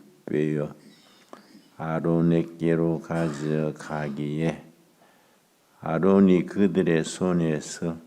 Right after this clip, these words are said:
금고리를 받아 부어서 조각칼로 새겨 송아지 형상을 만드니,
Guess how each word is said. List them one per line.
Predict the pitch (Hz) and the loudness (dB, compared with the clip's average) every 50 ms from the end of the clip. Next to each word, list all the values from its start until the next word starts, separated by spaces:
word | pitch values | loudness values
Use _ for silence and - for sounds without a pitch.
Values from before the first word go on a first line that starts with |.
| - - _ _ _ _ _ _ _ _ _ _ _ _ _ _ _ _ | -20 -20 _ _ _ _ _ _ _ _ _ _ _ _ _ _ _ _
금고리를 | - - - 78 82 85 85 87 85 87 101 104 101 98 95 90 76 82 80 76 73 71 - | -16 -12 -6 -2 0 2 4 4 4 6 6 8 8 8 6 4 4 4 2 0 0 -2 -4
받아 | - 85 85 85 71 82 80 78 76 69 - | -4 -2 -2 -2 -2 -2 -4 -4 -4 -6 -8
부어서 | - - 87 90 82 82 82 80 78 73 71 - - - - 87 90 87 - - - _ _ _ _ _ _ _ _ _ _ _ _ _ _ | -12 -10 -8 -6 -4 -2 -2 -2 -2 -4 -6 -8 -10 -6 -4 -4 -4 -6 -8 -14 -20 _ _ _ _ _ _ _ _ _ _ _ _ _ _
조각칼로 | - - 82 82 78 92 92 87 90 - - - - - 95 90 90 90 90 92 95 95 90 | -12 -8 -6 -4 -2 -2 -2 -4 -4 -8 -12 -10 -6 -4 -2 -2 0 0 0 2 0 0 0
새겨 | - - - - - 110 107 - - 82 80 - - - _ _ _ _ _ _ _ _ _ _ _ _ _ _ | -2 -6 -6 -4 -4 -4 -2 -2 -4 -4 -6 -8 -12 -20 _ _ _ _ _ _ _ _ _ _ _ _ _ _
송아지 | _ - - - - - 98 101 107 113 120 123 117 101 107 101 90 85 | _ -20 -18 -12 -4 0 4 4 6 6 6 6 4 4 4 4 2 2
형상을 | - - 104 104 107 107 101 - - 95 87 85 85 82 82 80 80 76 73 76 78 78 76 76 | 2 4 6 6 8 6 6 4 2 0 2 2 2 2 2 0 0 -2 -2 -4 -6 -8 -10 -8
만드니, | 78 78 73 71 73 76 76 73 69 - 80 80 78 78 82 85 90 85 - | -6 -6 -4 -4 -4 -4 -6 -6 -8 -6 -6 -6 -4 -2 -2 -2 -2 -4 -6